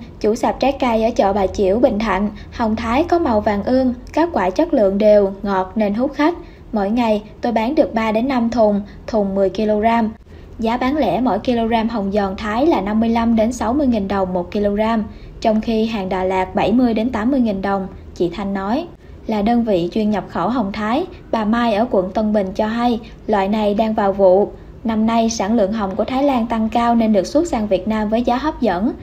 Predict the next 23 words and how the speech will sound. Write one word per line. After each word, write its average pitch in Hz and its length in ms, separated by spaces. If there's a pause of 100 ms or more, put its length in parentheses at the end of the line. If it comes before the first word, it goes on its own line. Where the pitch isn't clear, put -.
(220)
Do 220 180
đó, 214 300
bà 233 100
nhập 190 260
về 202 120
bán 202 220
thử 196 160
nghiệm 196 340
mỗi 190 140
ngày 220 220
vài 190 220
tấn. 214 280 (460)
Lãnh 208 200
đạo 185 240
chợ 196 200
đầu 190 140
mối 202 220
nông 254 180
sản 214 280
Thủ 202 140
Đức 277 240
cho 226 140
biết, 269 280